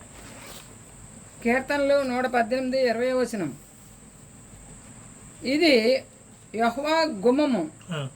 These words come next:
Speaker 1: నీతిమంతులు దీనిలో ప్రవేశించుదురు."
Speaker 2: మార్గం ఒకటే, ద్వారం ఒకటి. చూడండి, మార్గం ఒకటే,
Speaker 1: గుమ్మము ఒకటే.
Speaker 2: గుమ్మం ఒకటే. ఇదేంటి? గుమ్మం ఒకటే, ద్వారం కూడా
Speaker 1: ఒకటే.
Speaker 2: ఎలా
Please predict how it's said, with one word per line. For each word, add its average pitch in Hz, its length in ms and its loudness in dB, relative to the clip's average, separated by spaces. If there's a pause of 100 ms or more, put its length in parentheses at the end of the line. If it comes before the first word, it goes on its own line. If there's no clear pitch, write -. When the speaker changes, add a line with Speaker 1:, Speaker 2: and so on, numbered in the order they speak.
(500)
Speaker 1:
నీతిమంతులు 330 680 2
దీనిలో 311 380 6
ప్రవేశించుదురు." 262 840 0 (240)
Speaker 2:
మార్గం 156 440 2
ఒకటే, 196 600 4 (420)
ద్వారం 175 340 6
ఒకటి. - 200 6 (600)
చూడండి, 185 280 2 (420)
మార్గం 165 340 2
ఒకటే, 196 500 6 (420)
Speaker 1:
గుమ్మము 262 480 0
ఒకటే. 185 100 0
Speaker 2:
గుమ్మం 185 200 2
ఒకటే. 170 180 4
ఇదేంటి? 156 440 -2 (180)
గుమ్మం 175 240 2
ఒకటే, 175 300 2 (360)
ద్వారం 202 300 8
కూడా 254 380 8 (400)
Speaker 1:
ఒకటే. 196 360 -10 (160)
Speaker 2:
ఎలా 208 220 6